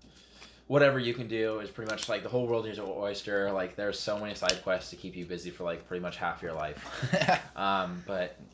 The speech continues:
Speaker 1: yeah, like, the gameplay was awesome. I loved it, and I've spent so many, so many hours into that game. Like, just, I adored it. Becoming, like, getting, like, all those different, like, dragon shouts, the, um,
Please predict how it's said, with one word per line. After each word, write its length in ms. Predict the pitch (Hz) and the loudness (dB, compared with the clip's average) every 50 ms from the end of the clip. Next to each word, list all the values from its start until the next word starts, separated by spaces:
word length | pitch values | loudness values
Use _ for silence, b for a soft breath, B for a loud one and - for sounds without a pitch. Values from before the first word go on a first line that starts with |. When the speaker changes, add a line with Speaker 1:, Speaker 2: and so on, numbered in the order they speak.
| - - - | -20 -20 -12
Speaker 1:
yeah, 340 | 90 98 104 95 87 85 87 | -4 0 2 2 2 2 2
like, 240 | 85 90 87 - - - - - - | 0 -2 -4 -4 -8 -16 -20 -12 -10
the 100 | 101 95 | -8 -4
gameplay 480 | 95 131 143 139 - 135 131 131 123 120 | -2 -2 -2 0 0 2 4 4 4 4
was 120 | 110 101 | 2 0
awesome. 600 | - 101 104 101 - - 104 98 98 95 92 92 90 | 0 2 2 2 0 0 -2 -2 -2 -4 -6 -8 -10
I 100 | - 87 | -8 -6
loved 320 | 90 92 95 95 90 - 98 | -4 -2 0 -2 -2 0 0
it, 260 | 95 95 95 - - | 0 0 0 -2 -4
and 120 | 90 87 90 | -6 -4 -4
I've 160 | 90 87 - | -4 -4 -6
spent 320 | - - 95 87 87 - - | -8 -6 -6 -6 -6 -8 -8
so 160 | - 104 101 | -8 -6 -6
many, 120 | 95 90 | -6 -8
so 140 | 85 - 92 | -8 -8 -8
many 160 | 87 85 85 | -6 -6 -4
hours 240 | 76 78 82 82 78 | -2 0 -2 -2 -2
into 100 | - 87 | -4 -4
that 180 | 85 82 80 71 | -4 -4 -4 -4
game. 260 | 80 80 78 78 80 80 - - | -6 -10 -10 -10 -12 -14 -14 -10
Like, 240 | - 80 73 76 - - | -8 -8 -8 -8 -8 -12
just, 260 | 85 76 - - - - - - - - - | -12 -12 -12 -14 -18 -20 -20 -20 -20 -14 -8
I 340 | - 78 78 78 76 73 - - | -4 -2 -2 -2 -2 -4 -6 -8
adored 340 | 80 80 85 85 82 82 82 | -8 -4 -2 -2 0 0 0
it. 200 | 85 85 - - B B B B B B B | -2 -4 -6 -10 B B B B B B B
Becoming, 340 | 82 - - 90 87 87 85 | -8 -4 -2 -2 -2 -2 -2
like, 300 | 82 80 78 80 - - | -2 -2 -4 -4 -4 2
getting, 200 | 110 120 123 120 107 | 4 6 6 6 4
like, 180 | 98 95 87 - | 2 0 0 0
all 100 | 98 98 | 0 0
those 160 | 95 92 87 | 0 0 -2
different, 300 | - - 90 - 90 80 | -4 -8 -8 -8 -6 -6
like, 120 | 78 78 - | -6 -4 2
dragon 300 | 107 107 107 98 98 95 | 4 4 4 4 2 -2
shouts, 540 | - - 101 95 92 92 90 87 - - - | -2 2 2 4 6 4 4 2 0 -6 -10
the, 360 | - 85 82 82 82 80 80 82 B B B B B B B B B | -8 -6 -4 -4 -4 -4 -6 -10 B B B B B B B B B
um, 440 | 80 85 80 78 76 76 78 82 | -6 -6 -6 -6 -8 -10 -12 -14